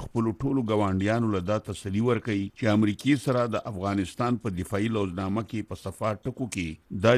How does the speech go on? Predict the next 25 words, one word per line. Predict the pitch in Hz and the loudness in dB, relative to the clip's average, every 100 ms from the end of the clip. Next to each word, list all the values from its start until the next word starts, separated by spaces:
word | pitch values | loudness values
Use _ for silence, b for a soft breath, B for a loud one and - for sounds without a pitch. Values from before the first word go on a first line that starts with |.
| 113 | 4
لیکلي | 90 98 92 87 | 0 0 0 0
شوي | 143 139 104 | 0 2 2
دي | 92 85 - | 0 -4 -4
چې | 107 104 | 0 0
د | - | 0
افغانستان | 98 107 107 101 131 127 117 | 2 2 2 0 0 0 0
خاوره | 113 123 131 120 | 0 2 2 2
به | 120 | 0
په | 104 107 | 0 -4
هیڅ | 123 - 104 | -4 -6 -2
حالت | 98 113 - | 0 0 -4
کې | - 110 104 - 107 | -2 -2 -2 -6 -2
د | 101 110 | 0 2
هیڅ | 135 - 113 | 0 0 2
یو | 98 110 | 4 2
ملک | 113 - - | 0 -4 -2
خلاف | 95 104 98 - _ _ - | 2 2 2 -4 _ _ -8
د | 98 104 | -4 -4
استعمالولو | - 104 95 98 120 123 98 92 - 101 | -2 0 2 4 6 6 4 2 -4 -6
اجازت | 90 92 92 104 - 113 | -2 0 0 -2 4 4
نه | 107 | 6
وي. | 92 - _ _ _ 123 | 2 -6 _ _ _ 4
د | 120 120 | 4 6
صدر | 160 156 151 156 139 | 6 8 6 4 -2
اشرف | 123 120 113 | 0 2 0